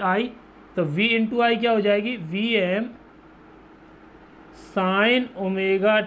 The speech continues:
t plus theta v into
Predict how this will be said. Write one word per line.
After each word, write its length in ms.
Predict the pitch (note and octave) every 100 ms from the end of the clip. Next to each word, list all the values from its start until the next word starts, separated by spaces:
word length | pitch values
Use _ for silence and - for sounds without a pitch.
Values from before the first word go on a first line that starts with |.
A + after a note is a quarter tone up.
| -
t 80 | F#3 C#3 C#3 F#3+ G3 -
plus 420 | - F3 D3+ D3 - - - - - -
theta 420 | F3 F3 F3 A3 G3+
v 160 | C#3+ C3 C#3+ G3+ F#3+ - - - - - - - - - -
into 540 | F3 E3 D3 D#3+ D#3+